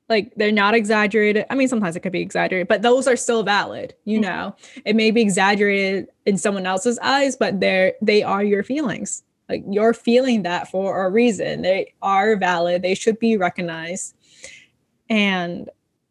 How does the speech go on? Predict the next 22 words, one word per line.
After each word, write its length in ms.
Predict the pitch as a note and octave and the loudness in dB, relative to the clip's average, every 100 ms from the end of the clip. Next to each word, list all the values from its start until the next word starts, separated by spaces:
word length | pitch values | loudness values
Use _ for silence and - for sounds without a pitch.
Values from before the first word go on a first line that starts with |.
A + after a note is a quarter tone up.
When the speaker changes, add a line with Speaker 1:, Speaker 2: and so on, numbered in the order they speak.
| _ _ _ A#3+ | _ _ _ 0
Speaker 1:
if 120 | A3 | 2
anyone 680 | A3+ A3+ A#3 A#3 A3 A3 G#3 | 4 4 4 4 4 2 -2
tries 280 | - G#3+ - | -2 -2 -2
to 80 | - | -4
tell 240 | - G3+ | -4 -2
you 160 | G3+ F#3+ | -2 -2
otherwise, 760 | F#3+ G#3 G#3+ A3 A#3+ B3 A3 | -2 -2 0 0 0 -2 -2
then 360 | G#3 G3+ G3 F#3+ | -4 -4 -4 -4
you 140 | G#3 | -4
know 140 | A3 A3+ | -2 0
what? 240 | A3+ A3+ _ _ _ _ _ _ _ _ _ | -2 -4 _ _ _ _ _ _ _ _ _
That's 360 | A#3+ A3 A3+ - | 0 4 4 4
on, 280 | A3+ A3+ A3 - | 2 2 -2 -2
that's 260 | G#3+ A3 | 0 2
on 200 | A#3+ A3 | 2 2
them. 240 | G3 F3 E3+ | 2 -2 -2
That's 180 | F#3 | -2
not 280 | G3+ F#3 - _ _ _ _ - | -2 -4 -6 _ _ _ _ -8
on 260 | G3 F#3+ F3+ | -4 -2 0
you. 320 | F3 C#3+ G3 - _ _ _ _ _ _ | 0 0 -4 -12 _ _ _ _ _ _
Speaker 2:
Yeah, 260 | G#3 F#3 G3+ - _ _ - | 0 0 0 -8 _ _ -8
exactly. 680 | G3 F#3 F#3 F#3+ F3+ F#3+ | -2 0 0 -2 -4 -6